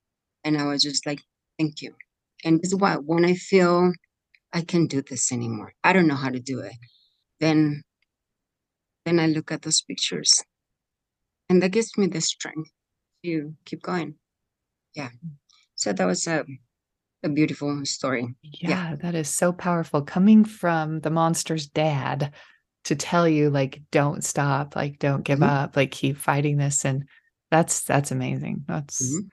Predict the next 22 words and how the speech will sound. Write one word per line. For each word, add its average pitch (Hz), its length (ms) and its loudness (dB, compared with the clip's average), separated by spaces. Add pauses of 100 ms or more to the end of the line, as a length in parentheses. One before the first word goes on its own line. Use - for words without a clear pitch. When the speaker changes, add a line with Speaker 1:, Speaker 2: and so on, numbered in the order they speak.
(260)
Speaker 1:
Mm-hmm. 135 60 -4
Speaker 2:
that's 165 180 -6
truly 143 400 -2
amazing. 147 540 -6 (160)
Speaker 1:
Yes, 123 360 0
Speaker 2:
And 170 160 6
you 160 180 6
Speaker 1:
exactly. 151 280 2
Speaker 2:
can 160 240 6
replay 151 260 2
that 143 220 -2
in 151 120 -4
your 151 100 -2
mind 147 320 0
and 143 140 2
know 143 160 0
that 139 120 -4
you 147 60 -4
have 131 180 -4
that 143 160 -6
support 139 460 -2
too. 139 380 -2